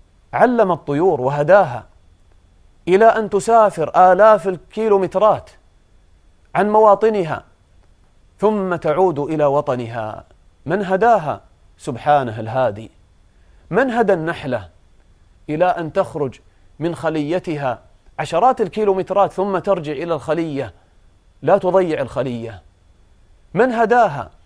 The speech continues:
إلى أن تصنع خليتها على الشكل السداسي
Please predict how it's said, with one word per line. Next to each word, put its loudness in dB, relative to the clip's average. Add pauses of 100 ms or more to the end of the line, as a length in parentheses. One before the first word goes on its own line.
(360)
إلى 0
أن 0
تصنع -2
خليتها 0 (540)
على 2
الشكل -8
السداسي -4